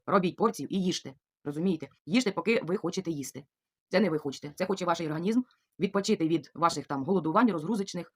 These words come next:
інтервалів. Не їла після шести, там, на вечерю листя салату жувала. Ну, коротше, ви поняли, да? Накорміть свій організм. Як тільки ваш організм побачить, що ви його годуєте, та ще й готує-, годуєте дуже класно,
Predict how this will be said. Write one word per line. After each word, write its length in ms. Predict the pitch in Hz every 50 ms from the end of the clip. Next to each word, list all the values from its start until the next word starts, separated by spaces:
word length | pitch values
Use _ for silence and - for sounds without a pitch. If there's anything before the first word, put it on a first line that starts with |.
| _ _ -
інтервалів. 520 | 185 180 156 160 170 208 240 220 - - _ _ _ _
Не 100 | - 175
їла 200 | 196 180 170 151
після 260 | 143 - 143 - 139 131
шести, 300 | - 139 - - 269 269
там, 300 | 233 226 220 214 196 - _ _ _ _ _ _ _ _ _ _ _ _ _ -
на 100 | 190 196
вечерю 300 | 196 190 208 202 175 170
листя 240 | 175 165 - 143
салату 300 | 147 - 170 226 247 208
жувала. 360 | 180 190 185 175 170 160 - -
Ну, 80 | 202 214
коротше, 340 | - - 175 185 185 - 156
ви 80 | 160
поняли, 280 | - 139 135 131 127 131
да? 160 | 165 220 247 - _ _ _ _ _ _ _ _ _ _ _ _ _ _ _ _ _ _ -
Накорміть 340 | 170 185 - 208 240 269 269
свій 160 | - 214 226
організм. 400 | 208 196 190 185 135 123 127 127 - _ -
Як 120 | 175 175
тільки 160 | 214 196 190
ваш 140 | 190 196 185
організм 300 | 175 180 180 190 180 -
побачить, 300 | - 175 185 175 - 156
що 100 | - 156
ви 80 | 160 156
його 140 | 147 143
годуєте, 420 | 127 151 165 160 156 139 135 131 131
та 80 | 151
ще 100 | 151 -
й 40 | 147
готує-, 240 | 151 151 156 151 143 -
годуєте 420 | 147 220 214 202 170 - 147 127 - - _ _ _
дуже 280 | - 131 220 196 147 143
класно, 420 | - 165 180 240 - 180 147 127